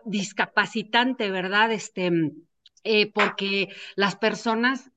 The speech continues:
dejamos de s-, de hacer nuestra vida, dejamos de trabajar, dejamos de, de vivir, ¿verdad? De, de, de hacer nuestra vida normal, cotidiana. Entonces, po-, eh, y de priorizar en, en nosotros mismos, ¿verdad? Que es lo que, lo que hablábamos, ¿verdad?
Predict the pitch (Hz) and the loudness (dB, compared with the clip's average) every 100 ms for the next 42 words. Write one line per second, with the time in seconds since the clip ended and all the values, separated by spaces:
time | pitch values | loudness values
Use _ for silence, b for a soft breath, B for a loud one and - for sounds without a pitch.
0 | _ - 196 190 214 226 247 233 202 190 | _ -6 -6 -2 -2 0 -4 -4 -2 -2
1 | 180 - _ 180 190 180 220 220 214 190 | -4 -10 _ -4 -2 -2 -2 -2 -4 -4
2 | 190 226 226 233 226 - B B - 175 | -4 -4 0 2 2 -2 B B -2 2
3 | 208 226 214 196 190 185 190 185 180 220 | 2 2 -2 -4 -2 -2 -2 0 0 2
4 | 220 226 220 202 220 240 269 233 226 208 | 4 4 2 -2 -2 -2 -4 -2 -2 -2
5 | B B B 175 208 208 202 285 480 415 | B B B 2 2 2 0 0 -2 -2
6 | 220 202 208 226 220 196 202 180 202 196 | -2 0 -2 0 -2 0 -2 0 0 2
7 | 202 196 226 240 285 247 226 226 254 247 | 0 0 -4 -4 -6 -2 0 0 -2 -2
8 | 208 214 214 214 240 220 202 196 185 180 | -2 0 -2 -2 -6 -6 0 2 2 0
9 | B B - 233 240 269 269 302 - - | B B 0 2 2 0 0 -6 -4 2
10 | 214 208 - 233 226 233 220 220 214 247 | 4 4 4 2 2 4 2 4 0 2
11 | 240 262 247 170 196 196 202 - 226 247 | 2 2 -2 -2 -2 -2 -4 -6 -4 -2
12 | 233 262 330 247 190 208 202 214 220 226 | 0 2 2 2 0 -2 0 -2 -4 -4
13 | 220 208 185 170 202 190 196 202 269 254 | -4 0 0 0 -4 -2 -2 2 2 0
14 | 196 190 190 190 214 | -2 -2 -2 2 0